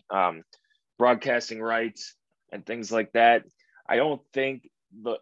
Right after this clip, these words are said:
a bowl game, i-, i-, it's a must go to a bowl game. I think it's, you can't have another two and ten, oh and nine year.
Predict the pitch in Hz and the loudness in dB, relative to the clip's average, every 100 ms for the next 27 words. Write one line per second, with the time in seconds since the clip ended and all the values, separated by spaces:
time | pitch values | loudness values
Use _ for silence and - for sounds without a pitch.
0 | - 95 80 120 120 123 110 123 120 117 | -6 -8 -6 0 2 2 0 -2 -2 -6
1 | 113 - _ - - _ _ _ 123 - | -10 -14 _ -10 -10 _ _ _ -16 -8
2 | 113 110 107 107 113 123 131 - - - | -4 -4 -4 -6 -2 2 2 2 -8 -16
3 | - 113 120 113 120 117 85 110 127 127 | -10 0 2 2 -2 -6 -4 -4 -4 -4
4 | 143 143 147 - _ - 107 123 117 - | -6 -6 -8 -16 _ -10 -6 -6 -6 -6
5 | 113 104 - 131 - 123 120 110 110 117 | -6 -6 0 0 2 2 2 2 0 0
6 | 110 110 104 - 131 120 110 - 113 110 | 2 2 0 -6 -4 -4 -6 -6 -4 -2
7 | 107 - _ _ _ _ 110 113 104 101 | -4 -8 _ _ _ _ -2 -2 -4 -6
8 | 98 98 85 78 | -6 -8 -10 -12